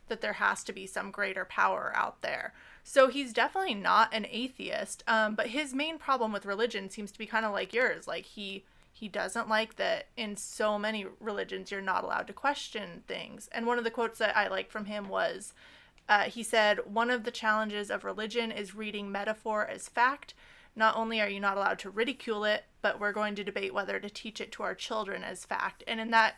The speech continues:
quote, I think he was referring to, like, creationism versus evolution. He's like,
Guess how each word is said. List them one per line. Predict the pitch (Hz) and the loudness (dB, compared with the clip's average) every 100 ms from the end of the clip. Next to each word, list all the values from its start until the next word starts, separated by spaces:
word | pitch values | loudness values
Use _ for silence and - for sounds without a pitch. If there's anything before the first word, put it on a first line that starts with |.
| - | -8
quote, | - 226 202 - | -4 0 0 0
I | 214 | -2
think | 208 202 | -2 -6
he | 208 | -8
was | 190 | -4
referring | 202 - 202 196 | -4 -2 -4 -4
to, | 208 190 | -6 -2
like, | 170 170 - - - - | -2 -4 -12 -20 -20 -10
creationism | - 220 196 190 202 190 185 190 190 196 190 | -4 -2 0 -2 -6 -8 -8 -10 -8 -8 -6
versus | 180 190 - 185 | -6 -6 -6 -6
evolution. | 202 190 180 185 185 - 202 | -4 -4 -6 -8 -8 -12 -12
He's | 208 190 | -10 -4
like, | 185 | -4